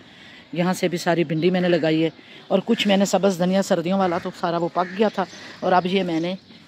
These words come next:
नया लगा दिया सब्ज़ धनिया। और ये सारी भिंडी है, पीछे कमाद है वो भी अब ख़त्म कर दिया है।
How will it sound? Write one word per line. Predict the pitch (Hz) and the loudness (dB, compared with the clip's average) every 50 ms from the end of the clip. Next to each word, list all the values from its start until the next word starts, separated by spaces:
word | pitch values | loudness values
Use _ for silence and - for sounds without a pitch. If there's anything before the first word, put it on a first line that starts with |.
| - - | -8 0
नया | 190 190 196 185 | 4 4 6 6
लगा | 180 170 143 151 139 139 | 4 2 0 -2 -4 -4
दिया | 131 147 156 156 151 | -2 -2 -2 -2 -2
सब्ज़ | - - 156 156 156 135 | -2 -4 -4 -4 -4 -4
धनिया। | 135 160 151 147 147 151 - - - - - - _ _ - - - - - - - 539 587 622 659 | -4 -4 -4 -4 -6 -8 -10 -14 -20 -20 -20 -20 _ _ -20 -20 -20 -20 -20 -20 -18 -12 -8 -4 0
और | 698 - - 175 | 2 2 2 2
ये | 202 196 | 2 2
सारी | - - - - 202 208 214 220 220 220 220 220 - | 2 2 4 4 4 4 4 4 4 4 2 2 2
भिंडी | 202 185 185 185 | 0 0 0 2
है, | 196 202 190 | 2 0 0
पीछे | 185 196 180 - 214 196 | -2 -4 -8 -6 -6 -8
कमाद | - 185 175 170 175 185 180 | -6 -6 -4 -2 -2 0 0
है | 202 190 - - - - - - - - - - - - | -2 -4 -4 -8 -20 -20 -20 -20 -20 -20 -20 -18 -6 0
वो | 190 220 | 0 2
भी | 190 226 214 | 4 6 6
अब | 196 - | 4 4
ख़त्म | - - 208 190 208 202 | 2 -2 -2 -2 -2 -2
कर | 180 196 185 170 | 0 0 0 0
दिया | 147 165 175 175 | 0 -2 -2 -2
है। | 165 | -2